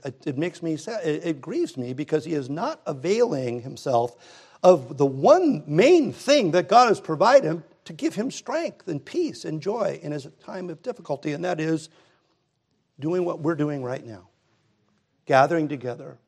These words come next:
worshiping God together, praying together, singing together, looking at God's word together." He won't do it. And he, and he kinda stays in this very kind of morose condition.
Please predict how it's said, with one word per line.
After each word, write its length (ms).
worshiping 540
God 260
together, 420
praying 440
together, 440
singing 540
together, 480
looking 300
at 120
God's 320
word 320
together." 400
He 120
won't 280
do 240
it. 160
And 100
he, 220
and 120
he 140
kinda 220
stays 760
in 100
this 140
very 180
kind 220
of 60
morose 800
condition. 720